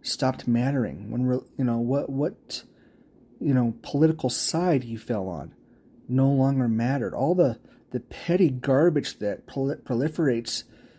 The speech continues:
uh, things again, you know, it, none of it mattered anymore. You know, it's that, that time when people, much like now, didn't even know their neighbors, but people suddenly came together again and remembered what was important, and everyone as a nation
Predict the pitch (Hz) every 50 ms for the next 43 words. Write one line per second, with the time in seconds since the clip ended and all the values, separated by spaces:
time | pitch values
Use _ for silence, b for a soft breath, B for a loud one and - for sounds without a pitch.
0 | B B B B - 127 120 107 104 - - 120 120 113 117 110 113 - 113 110
1 | 110 104 104 107 117 - - - 151 127 120 117 113 113 113 113 - 123 127 131
2 | 131 143 151 143 147 127 - - - - - _ - 131 131 131 143 156 151 135
3 | - - 123 131 127 120 117 117 123 147 156 120 87 101 104 - _ B B B
4 | B B B B 120 113 113 117 - 127 104 - 117 123 - - - - 139 143
5 | 143 143 139 123 107 110 - b b b b b b b b b _ _ - -
6 | - 170 165 160 180 160 151 147 139 123 87 - - - _ _ - - - 143
7 | 151 143 - - 139 127 120 - 123 127 131 147 165 151 127 117 117 117 117 -
8 | - 143 156 160 143 127 117 117 123 131 131 120 107 107 113 117 139 156 151 -
9 | - - - - - - - b b b b b b _ _ - 120 107 - -
10 | - - _ - - - - - - 165 160 160 139 - - - _ - - _
11 | _ - - - 147 143 135 131 120 - - - 160 143 120 110 113 - 127 160
12 | 185 156 107 95 - 82 76 69 76 92 101 110 113 120 135 147 139 123 120 131
13 | 131 131 117 123 104 - - 151 165 - - 64 65 85 92 127 147 156 214 170
14 | 175 170 165 160 160 - 147 127 120 117 123 127 131 135 143 165 196 - - -
15 | - 92 92 107 131